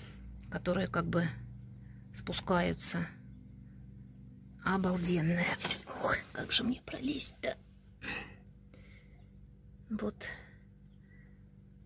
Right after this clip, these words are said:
Ну, я думаю, видно, да? Хотя я ничего не вижу. Вот это унгуикулата. Три таких точно едет, а может быть и четыре, не помню.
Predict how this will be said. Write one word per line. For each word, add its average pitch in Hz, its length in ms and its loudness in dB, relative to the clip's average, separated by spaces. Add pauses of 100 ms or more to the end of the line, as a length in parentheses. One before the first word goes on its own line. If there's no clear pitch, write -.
Ну, 247 200 6
я 226 160 8
думаю, 220 340 10
видно, 185 340 0
да? 214 240 2 (1400)
Хотя - 220 -6
я 196 60 0
ничего 202 360 0
не 202 160 0
вижу. 233 280 -2 (1900)
Вот 220 340 -2
это 208 240 -2
унгуикулата. 208 920 2 (720)
Три 240 140 8
таких 220 380 4
точно 190 360 6
едет, 185 380 0 (240)
а - 40 -6
может 202 220 2
быть - 200 -4
и - 40 -4
четыре, 214 400 4
не 202 120 4
помню. 190 420 0